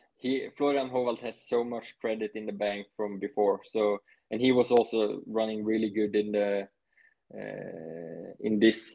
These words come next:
race, uh, a month ago when I think he was second behind Kasper Fosse there. Uh, so I think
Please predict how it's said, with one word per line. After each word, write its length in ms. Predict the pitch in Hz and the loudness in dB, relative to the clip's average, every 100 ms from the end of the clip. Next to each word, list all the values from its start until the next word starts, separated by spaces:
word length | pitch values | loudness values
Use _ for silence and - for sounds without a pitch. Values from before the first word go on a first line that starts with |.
| - | 2
race, 560 | 104 107 104 - - _ _ 101 | 8 8 6 2 -16 _ _ -12
uh, 300 | 95 95 92 - | -10 -10 -10 -2
a 60 | |
month 320 | 107 107 107 110 | 6 6 6 4
ago 340 | 104 101 - - | 6 6 4 -4
when 420 | 101 98 98 - _ - - - | -4 -2 -6 -10 _ -20 -6 0
I 40 | |
think 200 | 127 131 | 2 6
he 60 | 127 | 6
was 200 | 120 - | 6 6
second 340 | 127 139 120 | 4 6 2
behind 320 | 117 110 107 | 0 0 0
Kasper 280 | 107 104 - | -2 -4 -6
Fosse 240 | 113 - 107 | -6 -2 -2
there. 240 | 98 95 - _ 101 | -2 -2 -8 _ -10
Uh, 400 | 98 95 98 98 - - - _ | -6 -4 -4 -6 -10 -20 -20 _
so 360 | - 120 120 113 | 6 10 10 8
I 140 | 131 | 4
think 240 | 123 127 | 4 -4